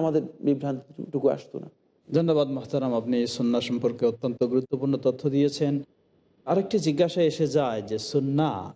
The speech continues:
Speaker 2: এর বিপরীতমূলক একটা বিষয় ব্যবহার করা হয় বিদআত।
Speaker 1: বিদআত, জি।
Speaker 2: তো এই বিদআত এর পরিচয় যদি একটু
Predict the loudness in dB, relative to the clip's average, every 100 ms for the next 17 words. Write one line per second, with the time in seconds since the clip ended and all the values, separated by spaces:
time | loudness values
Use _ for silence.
0 | -2 -2 0 -4 0 -2 0 0 2 0
1 | -2 -2 -2 -2 0 0 0 -2 -2 -2
2 | -2 -2 -2 -4 -4 -2 -2 -2 -4 0
3 | 2 2 -6 -10 -14 -18 _ 2 2 2
4 | 2 2 0 0 -2 -2 -4 0 0 0
5 | 0 -2 -2 -4 -2